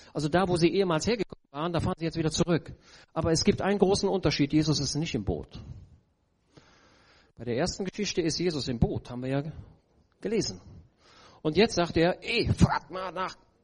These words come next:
da zurück. Und du, was machst du?" Während er selbst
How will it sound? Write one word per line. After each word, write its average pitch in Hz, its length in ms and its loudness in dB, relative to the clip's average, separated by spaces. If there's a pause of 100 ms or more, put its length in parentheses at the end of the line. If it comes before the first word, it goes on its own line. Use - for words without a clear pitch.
da 190 180 -8
zurück. 202 560 -6 (1160)
Und 190 180 4
du, 269 320 8
was 180 160 0
machst 190 240 -4
du?" 285 220 0 (4000)
Während 156 340 2
er 127 140 -2
selbst - 600 -4